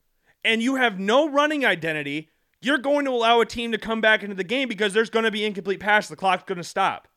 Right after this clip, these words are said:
It's just gonna happen. Sure, you could pile on the points. Maybe, yeah, maybe you can absolutely destroy a team and absolutely embarrass them on national television. But the reality of that is, it's not very likely.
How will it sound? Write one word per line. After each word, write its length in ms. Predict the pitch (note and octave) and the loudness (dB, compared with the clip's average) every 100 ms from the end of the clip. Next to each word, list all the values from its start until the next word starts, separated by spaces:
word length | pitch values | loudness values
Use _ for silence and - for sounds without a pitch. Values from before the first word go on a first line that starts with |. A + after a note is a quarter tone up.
| _ _ _ _ _ _ _ _ _ _ _ | _ _ _ _ _ _ _ _ _ _ _
It's 160 | G#3+ | -4
just 180 | G#3+ A#3+ | -4 -4
gonna 240 | B3 B3 A3 | 0 2 2
happen. 420 | G#3+ A#3+ A#3+ D#3 | 4 4 2 -2
Sure, 200 | - C#4+ | -2 -2
you 100 | C4+ | 0
could 180 | G#3 - _ - | -4 -8 _ -8
pile 360 | G#3+ A3 A3 | 2 6 6
on 100 | A3+ | 4
the 80 | G#3 | -2
points. 420 | E3 A3+ A3+ D#3+ | -6 -2 -2 -2
Maybe, 240 | F#3+ B3 B3 | 0 0 0
yeah, 240 | G#3 A#3 - _ | 2 2 2 _
maybe 220 | A3+ D4 | 2 2
you 140 | E4 C#4 | 0 -4
can 420 | - B3 C#4+ C4+ | -4 -2 0 2
absolutely 520 | G#3+ G#3 - A3 G#3 | 2 2 0 -4 -4
destroy 500 | F3 - - G#3 G#3 | -6 -8 -2 2 2
a 20 | |
team 280 | F3+ G3 F#3+ | -2 -6 -6
and 80 | E3 | 0
absolutely 340 | F#3+ - G#3 | 0 0 -4
embarrass 460 | G3 E3 F#3 G3+ F#3+ | -6 -2 2 2 0
them 120 | F#3+ | -4
on 80 | E3+ | -4
national 340 | F3 F3+ F#3 | -2 -2 -4
television. 520 | E3 F3+ G3 E3+ D3 A2+ _ _ _ | -2 0 2 0 -4 -8 _ _ _
But 160 | A3 | 0
the 80 | A3 | 4
reality 500 | A3 G#3 A#3+ D#4 C#4+ | 2 4 4 6 4
of 120 | G#3 | 2
that 120 | F#3 F#3 | 0 0
is, 200 | G3 G3 _ _ | 0 -4 _ _
it's 240 | D4 - | -6 -4
not 300 | G3+ A3+ G#3+ | -6 -4 -4
very 280 | F#3 G#3+ G3+ | -2 0 0
likely. 640 | E3 E3 D#3 - G#2+ F2 | -2 -4 -4 -6 -18 -20